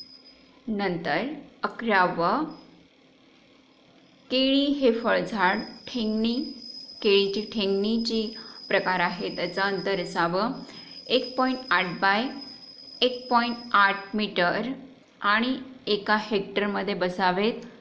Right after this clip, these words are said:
तीन हजार शहाऐंशी झाडे. आणि बारावं फळझाड आहे केळी, पण त्याची उंच प्रकार,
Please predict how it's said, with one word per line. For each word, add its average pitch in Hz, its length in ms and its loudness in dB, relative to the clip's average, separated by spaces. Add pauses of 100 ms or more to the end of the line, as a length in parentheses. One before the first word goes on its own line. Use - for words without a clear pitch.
(200)
तीन 269 220 6
हजार 202 560 2
शहाऐंशी 208 680 0 (760)
झाडे. 190 340 2 (1000)
आणि 247 280 4
बारावं 202 840 2 (520)
फळझाड 202 460 2
आहे 208 300 2
केळी, 254 500 4 (300)
पण 226 180 0
त्याची 233 420 -2 (240)
उंच 254 260 2
प्रकार, 190 560 2